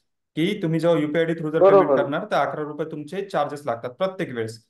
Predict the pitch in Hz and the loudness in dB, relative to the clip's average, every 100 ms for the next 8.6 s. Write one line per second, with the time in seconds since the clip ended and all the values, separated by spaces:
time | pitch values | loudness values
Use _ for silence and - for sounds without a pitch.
0 | _ _ - 165 175 175 160 151 151 165 | _ _ -6 -2 0 -2 0 0 0 -4
1 | 170 175 170 170 170 180 175 147 147 160 | -6 -4 -2 -2 -2 -4 -2 -2 -2 -8
2 | 160 160 147 160 170 165 160 165 165 135 | -6 -4 -4 -4 -6 -2 2 2 0 -8
3 | 135 170 180 170 175 170 156 151 139 151 | -10 -14 -10 -8 -6 -6 -2 0 0 -2
4 | 147 151 147 135 131 180 202 _ _ 143 | -4 -2 0 0 -2 -10 -12 _ _ -8
5 | 147 165 170 170 170 180 139 170 165 160 | -6 -4 -4 -6 -2 2 2 2 0 0
6 | 180 151 143 120 117 110 113 - 175 233 | 2 2 0 -6 -10 -16 -16 -14 -12 -14
7 | - - 143 165 160 151 151 170 165 160 | -14 -6 -2 -2 0 0 0 0 0 2
8 | 160 165 170 160 202 | 2 2 0 -2 -6